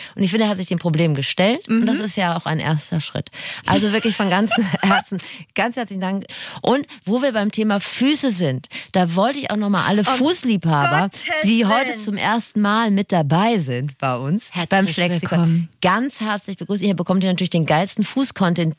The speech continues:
Speaker 1: den ihr so liebt. Anne, magst du das kurz erklären?
Speaker 2: Ja, wir haben mal vor,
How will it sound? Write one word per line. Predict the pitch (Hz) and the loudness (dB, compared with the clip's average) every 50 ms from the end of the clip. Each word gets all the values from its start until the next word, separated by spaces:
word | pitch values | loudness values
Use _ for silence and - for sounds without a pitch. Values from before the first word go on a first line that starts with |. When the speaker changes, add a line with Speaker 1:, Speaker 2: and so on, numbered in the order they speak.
| - | 0
Speaker 1:
den | 180 202 233 247 | 2 2 2 2
ihr | 233 226 202 190 | 2 2 2 2
so | 175 185 | 0 0
liebt. | 190 185 190 202 - - - | 0 0 0 -2 -4 -4 -4
Anne, | 165 175 202 233 226 | -2 0 2 2 2
magst | 208 190 185 - - - | 2 0 0 -2 -4 -4
du | 247 | -4
das | 226 311 - | -2 -2 -4
kurz | - - 220 208 - - | -2 -2 -4 -2 -2 -2
erklären? | 190 - - - 170 156 143 127 123 123 120 135 | -4 -2 0 0 2 2 2 2 2 0 0 0
Speaker 2:
Ja, | 147 214 208 202 208 - _ - | 2 2 2 2 0 -4 _ -6
wir | 196 202 214 196 | -2 0 0 2
haben | 214 247 277 | 2 2 2
mal | 269 262 254 254 | 2 2 0 -2
vor, | - - - 208 | -2 -2 0 2